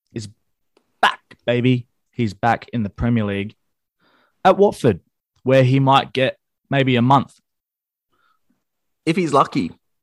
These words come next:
Speaker 1: If he's lucky, he might get a month. 'Cause
Speaker 2: Is he the
Speaker 1: Watford
Speaker 2: man?
Speaker 1: have been, uh, chewing through managers during their time in
Speaker 2: Hasn't
Speaker 1: the
Speaker 2: he?
Speaker 1: Premier League.
Speaker 2: Do you know, I've actually, I've got a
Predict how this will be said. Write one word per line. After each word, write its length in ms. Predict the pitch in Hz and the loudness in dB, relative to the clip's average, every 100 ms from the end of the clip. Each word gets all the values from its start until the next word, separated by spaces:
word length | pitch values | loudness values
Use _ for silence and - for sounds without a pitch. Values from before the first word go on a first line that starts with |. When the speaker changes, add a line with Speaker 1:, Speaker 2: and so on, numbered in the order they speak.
| _ _ _ | _ _ _
Speaker 1:
If 100 | 131 | -4
he's 120 | 135 | 0
lucky, 280 | 135 143 135 | 0 0 0
he 80 | 127 | 0
might 200 | 120 101 | 0 -2
get 100 | 123 | -4
a 40 | |
month. 360 | 110 110 - _ _ _ _ _ _ _ _ _ _ _ - | -4 -4 -8 _ _ _ _ _ _ _ _ _ _ _ -6
'Cause 160 | 113 104 | -2 2
Speaker 2:
Is 120 | 160 | 4
he 60 | 147 | 6
the 100 | 135 | 6
Speaker 1:
Watford 120 | 113 | 6
Speaker 2:
man? 40 | |
Speaker 1:
have 200 | 135 220 | 4 2
been, 240 | 131 120 117 | 0 -2 0
uh, 260 | 113 110 _ | 0 -2 _
chewing 420 | - 160 165 147 | -6 -2 -2 -2
through 260 | - 135 120 | -2 0 2
managers 580 | 117 113 95 87 82 _ _ _ _ _ _ _ _ _ - | 2 0 -4 -12 -14 _ _ _ _ _ _ _ _ _ -4
during 200 | 113 110 | -2 0
their 120 | 107 | -2
time 280 | 117 110 104 | 0 0 0
in 60 | |
Speaker 2:
Hasn't 120 | 101 | 0
Speaker 1:
the 40 | 120 | 0
Speaker 2:
he? 20 | |
Speaker 1:
Premier 180 | 117 104 | 0 -2
League. 240 | 107 135 _ _ _ _ _ _ _ _ - - | -4 -6 _ _ _ _ _ _ _ _ -18 2
Speaker 2:
Do 80 | 170 | 4
you 60 | |
know, 360 | 208 190 165 151 - _ _ _ _ | 6 6 6 2 -2 _ _ _ _
I've 120 | 123 131 | -4 -4
actually, 220 | 131 113 | -2 -2
I've 60 | 127 | 0
got 120 | 120 | 2
a 220 | 113 113 | 0 -2